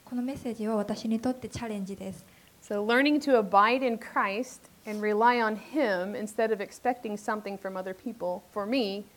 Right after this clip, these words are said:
Speaker 2: is difficult.
Speaker 1: 神のうちにとどまり、他に期待をする代わりに神様により頼むことは、私にとって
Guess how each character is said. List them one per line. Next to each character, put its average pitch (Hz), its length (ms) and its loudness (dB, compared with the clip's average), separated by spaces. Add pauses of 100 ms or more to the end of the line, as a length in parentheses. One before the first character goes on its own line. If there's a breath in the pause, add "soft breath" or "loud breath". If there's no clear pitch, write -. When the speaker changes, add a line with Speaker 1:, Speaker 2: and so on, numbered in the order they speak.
(160)
Speaker 2:
is 196 120 -10
difficult. - 380 -8 (400 loud breath)
Speaker 1:
神 294 240 -10
の 240 120 -4
う 214 80 -6
ち 233 140 -8
に 214 120 -4
と 226 120 -6
ど 214 120 -4
ま 220 140 -4
り、 247 180 -4
他 - 300 -8
に 262 160 -4
期 269 120 -18
待 262 280 -4
を 262 60 -4
す 269 140 -10
る 262 160 -8
代 269 100 -6
わ 269 60 -4
り 269 120 -4
に 269 240 -4
神 302 220 -12
様 220 220 -6
に 196 140 -6
よ 202 80 -4
り 214 100 -4
頼 233 160 -8
む 220 160 -4
こ 208 120 -14
と 214 160 -10
は、 247 260 -6
私 285 380 -8
に 311 100 -14
と 330 120 -8
っ 330 40 -8
て 330 380 -6